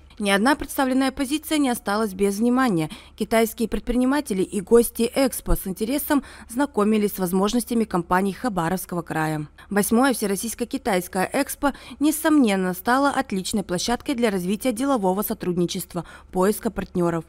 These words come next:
Подтверждение этому первые заключительные контракты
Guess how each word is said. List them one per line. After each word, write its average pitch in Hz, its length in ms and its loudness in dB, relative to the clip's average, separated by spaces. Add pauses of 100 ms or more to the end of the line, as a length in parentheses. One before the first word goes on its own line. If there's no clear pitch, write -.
(360)
Подтверждение 214 640 2
этому 175 300 0
первые 269 420 0
заключительные 220 760 0
контракты 190 580 0